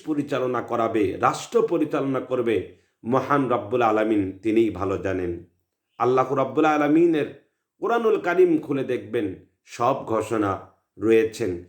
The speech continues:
কিভাবে দেশ চালাবেন, কিভাবে রাষ্ট্র চালাবেন, সমাজ চালাবেন এবং মানুষ কিভাবে চলবে, সব কিছু কোরআনুল কারিমের মধ্যে রয়েছে। কাউকে ক্ষমতা দিয়ে লাঞ্ছিত করে, আবার কাউকে ক্ষমতা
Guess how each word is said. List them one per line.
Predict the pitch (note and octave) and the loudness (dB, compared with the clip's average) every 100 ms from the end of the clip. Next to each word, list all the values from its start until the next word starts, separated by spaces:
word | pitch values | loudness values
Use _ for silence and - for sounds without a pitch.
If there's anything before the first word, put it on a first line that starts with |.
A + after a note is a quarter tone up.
| _ _ | _ _
কিভাবে | A#2+ G#2+ A#2 A2+ - | -8 -2 0 0 0
দেশ | A2+ A2 A#2+ | -2 -2 -4
চালাবেন, | A2+ A2 A2 G2+ F2+ - _ _ | 0 0 0 0 -4 -12 _ _
কিভাবে | B2+ B2 A#2 A#2 | -2 2 2 2
রাষ্ট্র | G#2+ A2+ - A#2+ A2+ | 0 -2 -6 -6 -2
চালাবেন, | A2+ A2+ A#2 G#2 - _ _ - | -2 0 -2 -2 -8 _ _ -8
সমাজ | B2 A2+ C#3+ C#3+ | -2 0 0 -2
চালাবেন | - C3 C3 C3+ C3 A2 - _ _ _ A#2 | 0 2 2 2 0 -4 -8 _ _ _ 0
এবং | C#3+ E3+ D3+ B2 B2 | 2 4 4 2 0
মানুষ | D#3+ F3+ - - | 2 0 -2 -8
কিভাবে | A#2+ A#2 A#2+ - | -6 -4 -4 -6
চলবে, | A2+ G#2+ G#2 G#2 F2+ - _ _ - | -6 -4 -2 -2 -4 -10 _ _ -4
সব | G#2+ - - | -2 -2 -6
কিছু | G2+ G#2 - | -6 -6 -6
কোরআনুল | A#2 G#2+ G#2 G2+ G2 | -2 0 2 0 -2
কারিমের | F#2+ G2 F#2+ F#2+ | 0 0 0 -2
মধ্যে | F2 G2 | -2 -2
রয়েছে। | F#2+ F#2 - G2+ E2+ - _ _ | 0 -2 -4 -6 -6 -10 _ _
কাউকে | A2+ B2+ B2 B2+ B2 | 2 4 4 0 0
ক্ষমতা | B2 C3+ C3 B2 C3 | 0 0 0 0 4
দিয়ে | D3+ F3 G#3+ - - _ _ _ | 6 6 2 -2 -12 _ _ _
লাঞ্ছিত | G#2+ B2+ E3 G3+ E3 D#3 D3+ C3+ | -4 -2 -2 -4 -8 -2 0 2
করে, | B2+ A2 F2+ - _ - | 4 4 0 -8 _ -8
আবার | A2 A2+ A2+ | -2 -2 0
কাউকে | A2 A#2 A#2 - | 0 0 -2 -2
ক্ষমতা | G#2+ G#2+ A2 | -2 -2 -2